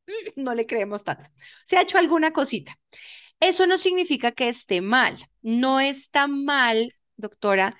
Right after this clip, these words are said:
ponerse unos implantes porque si eso va a generar algún tipo de, como de mejora de autoestima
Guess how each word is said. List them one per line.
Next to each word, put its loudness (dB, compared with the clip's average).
ponerse 2
unos -4
implantes -2
porque 0
si 0
eso 2
va 4
a -2
generar 0
algún -4
tipo 0
de, 2
como -2
de 2
mejora 2
de 2
autoestima -2